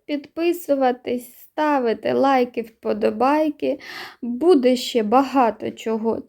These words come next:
цікавого. Нас наші виробники радують, дівчата розпаковками і вишивками також.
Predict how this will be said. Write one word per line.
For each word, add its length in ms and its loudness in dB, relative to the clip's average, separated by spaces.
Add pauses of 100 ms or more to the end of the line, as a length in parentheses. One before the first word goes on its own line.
цікавого. 1200 0 (960)
Нас 440 2
наші 420 0
виробники 720 0
радують, 840 4
дівчата 760 -2
розпаковками 1120 -2
і 200 -6
вишивками 880 -4
також. 680 2